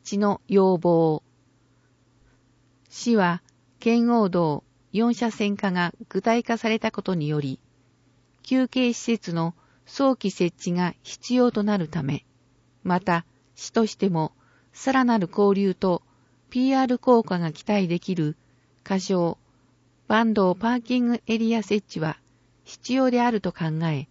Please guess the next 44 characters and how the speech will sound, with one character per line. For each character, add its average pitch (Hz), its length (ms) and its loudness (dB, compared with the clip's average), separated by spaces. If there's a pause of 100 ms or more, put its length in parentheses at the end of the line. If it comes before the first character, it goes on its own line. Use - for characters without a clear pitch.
(600)
廃 226 280 0
棄 233 160 -4
物 208 440 -4 (100)
処 208 120 -2
分 254 260 0
場 233 300 0
跡 214 240 -4
地 196 160 -4
を 151 240 -2 (400)
で 196 100 2
き 247 140 -2
る 247 120 2
限 226 280 0
り 202 100 0
避 208 240 -8
け 262 140 -2
る 240 100 -2
形 196 400 -6
で 170 120 0
の 143 220 -4 (400)
整 226 280 2
備 180 160 2
計 180 240 -2
画 180 300 -4
を 170 200 0 (100)
お 165 120 -4
願 196 280 0
い 190 60 0
し - 60 -10
て 185 120 -4
き - 120 -10
ま 160 140 -2
し - 100 -12
た。 - 160 -12 (1000)
そ 202 220 -2
し - 100 -8
て、 190 260 0 (360)
本 254 340 2
年 165 280 0 (160)
六 214 240 2
月 240 260 0
十 233 220 0
九 196 140 -4
日、 143 420 -4